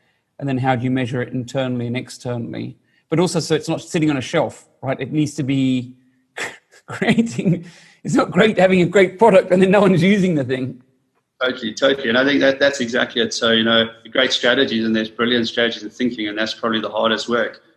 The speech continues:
Speaker 2: But to execute and roll that out swiftly, that's the second tier of that. And I think that's where we're priding ourselves in at the moment and, and doing really well, um,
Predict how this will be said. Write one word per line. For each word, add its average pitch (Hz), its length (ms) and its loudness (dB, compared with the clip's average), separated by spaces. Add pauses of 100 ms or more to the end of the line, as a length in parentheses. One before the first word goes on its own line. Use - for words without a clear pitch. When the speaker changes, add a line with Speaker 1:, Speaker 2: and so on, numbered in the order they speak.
(180)
Speaker 2:
But - 320 -6
to - 120 -10
execute 131 460 -4
and 110 140 -2
roll 113 160 2
that 110 160 2
out 104 180 0
swiftly, 113 460 -6
that's 104 300 -6
the 104 80 -10
second 117 480 -6
tier 110 160 -2
of 107 120 -2
that. 101 220 -10
And 113 180 -6 (240)
I 117 60 -4
think 120 120 -2
that's 120 200 -2
where 117 80 -2
we're 113 180 -4
priding 117 300 0
ourselves 113 420 -4
in 110 120 -6
at 104 100 -14
the 107 60 -10
moment 107 440 -6
and, 104 300 -10
and 107 160 -14
doing 104 220 -8
really 101 240 -4
well, 107 420 -2 (420)
um, 104 600 -4